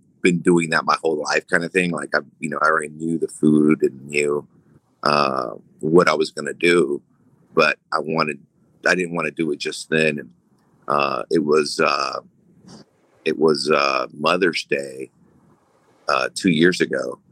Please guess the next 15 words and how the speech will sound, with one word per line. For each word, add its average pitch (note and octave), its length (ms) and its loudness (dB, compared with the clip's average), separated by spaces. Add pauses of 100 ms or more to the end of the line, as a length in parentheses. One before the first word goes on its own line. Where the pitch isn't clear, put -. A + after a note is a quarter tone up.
(320)
My D2+ 100 0
buddy D2+ 280 2
of D2 60 -2
mine C2+ 180 -4
called C#2+ 340 0
me, C#2+ 180 -2
and C2+ 160 -6
he's C#2+ 220 -4
like, B1 280 0
he's D2+ 220 -2
a D2 60 4
landlord C#2+ 460 -2
at, B1+ 140 -2 (280)
at - 100 2
Hofbräu. C#2+ 540 0